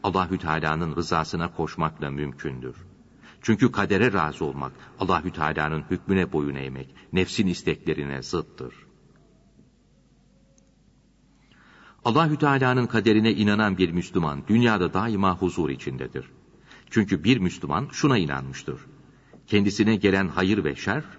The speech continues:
Allahü Teala'dandır. Allahü Teala'nın takdiridir. Allahü Teala'dan gelen her şeyin kendisi için iyi olduğunu, fena zannettiği şeyin sonunun iyi olacağını düşünür ve böylelikle iç rahatlığını bozmaz.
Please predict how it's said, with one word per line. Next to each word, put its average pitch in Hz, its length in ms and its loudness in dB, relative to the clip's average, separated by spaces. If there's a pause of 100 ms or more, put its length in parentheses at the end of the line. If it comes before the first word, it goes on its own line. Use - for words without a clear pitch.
Allahü 87 380 0
Teala'dandır. 67 880 -4 (680)
Allahü 78 320 -4
Teala'nın 71 540 -4
takdiridir. 107 640 -4 (760)
Allahü 78 360 -4
Teala'dan 73 560 -4
gelen 98 220 2
her 78 180 -4
şeyin 76 340 -4
kendisi 80 460 -4
için 87 200 -4
iyi 76 180 -2
olduğunu, 107 480 2 (360)
fena 92 320 2
zannettiği 117 560 2
şeyin 92 320 2
sonunun 92 600 2
iyi 92 180 2
olacağını 71 600 -2
düşünür 92 560 0 (340)
ve 92 160 2
böylelikle 107 540 4
iç 135 320 -2
rahatlığını 85 580 -2
bozmaz. 69 640 -6